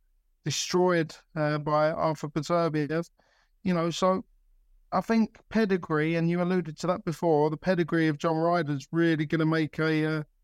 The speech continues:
make a big difference for John Ryder, I think, in terms of his confidence, because, you know, if he's looking at the careers the way we are and, and picking them apart critically,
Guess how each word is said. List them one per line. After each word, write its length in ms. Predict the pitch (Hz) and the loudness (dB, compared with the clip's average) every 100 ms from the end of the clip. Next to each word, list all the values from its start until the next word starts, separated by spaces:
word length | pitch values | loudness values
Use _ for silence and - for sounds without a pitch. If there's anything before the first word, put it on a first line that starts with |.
| _ _ _ - | _ _ _ 0
make 240 | 190 185 | 0 2
a 60 | 165 | 2
big 220 | 190 185 | 0 2
difference 420 | 202 196 185 151 | -2 0 -2 -2
for 100 | - | -4
John 200 | 156 165 | -2 0
Ryder, 400 | 170 185 185 156 | 2 4 4 2
I 40 | 143 | 0
think, 240 | 151 147 | 0 0
in 100 | 151 | -2
terms 260 | - 165 147 | -2 -2 0
of 60 | |
his 140 | 147 - | -4 -2
confidence, 640 | 175 160 - 131 139 156 | -2 -2 -4 -2 -2 -4
because, 360 | - 147 147 - _ _ _ _ | -6 -2 -4 -4 _ _ _ _
you 100 | 170 | -2
know, 140 | 156 160 | 0 0
if 140 | 165 | 0
he's 220 | 185 160 | 0 0
looking 600 | 185 196 - 185 165 185 | -2 -2 0 0 2 0
at 240 | - 196 190 | 0 -2 -2
the 80 | |
careers 460 | - 170 165 165 151 | -4 -2 0 0 0
the 80 | 165 | -2
way 180 | 160 160 | 0 0
we 220 | 180 165 | 0 2
are 260 | 143 156 | 0 0
and, 160 | 156 160 | 0 0
and 300 | 175 156 151 - _ _ - | 0 0 -2 -6 _ _ -8
picking 220 | 175 160 | -4 -2
them 100 | 156 - _ - | -2 -4 _ -4
apart 460 | 160 151 160 160 165 | -2 -2 0 0 0
critically, 640 | - 180 170 - 165 170 | -2 0 -2 -4 -4 -4